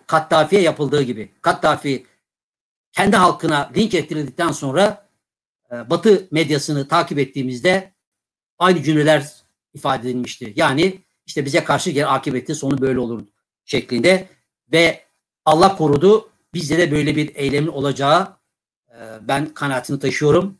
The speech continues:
O yüzden bunu engelleyen, kim engellemişse, e, ondan Allah razı olsun. Ve tabii bu süreçte Sayın Cumhurbaşkanımızın o kararlı tutumu da, liderlik tutumu da e, ayrıca belirtilmesi gereken husustur.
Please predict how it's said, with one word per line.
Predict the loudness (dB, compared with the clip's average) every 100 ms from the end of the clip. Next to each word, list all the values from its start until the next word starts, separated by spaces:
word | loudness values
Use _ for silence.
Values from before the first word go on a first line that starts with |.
| _
O | 0
yüzden | 2 2 0 -2 -10 _ _ 0
bunu | 2
engelleyen, | 4 2 2 2 0 0 -4 -2
kim | 0 2
engellemişse, | 2 2 0 0 -4 0 2 0 -6 _ _ _ _ _ _
e, | -10
ondan | -2 0 2
Allah | 2 2
razı | 2 2 2
olsun. | 2 0 -2 -4 _ -10
Ve | -4
tabii | -2 0
bu | -2
süreçte | 0 -4 -4 -6
Sayın | -2 -2
Cumhurbaşkanımızın | 0 -2 -2 -4 -4 -4 -4 -6 _ _ _
o | -6
kararlı | 0 2 2
tutumu | -2 -4 0
da, | 2 2 0 _ _ _
liderlik | -2 2 2 0
tutumu | -6 -6 0
da | 2 2 -2 _ _ _ _ _ -12
e, | -8 -8 -4
ayrıca | 2 4 4 4 4 4 2
belirtilmesi | 4 4 4 2 2
gereken | 2 0
husustur. | -2 -10 -10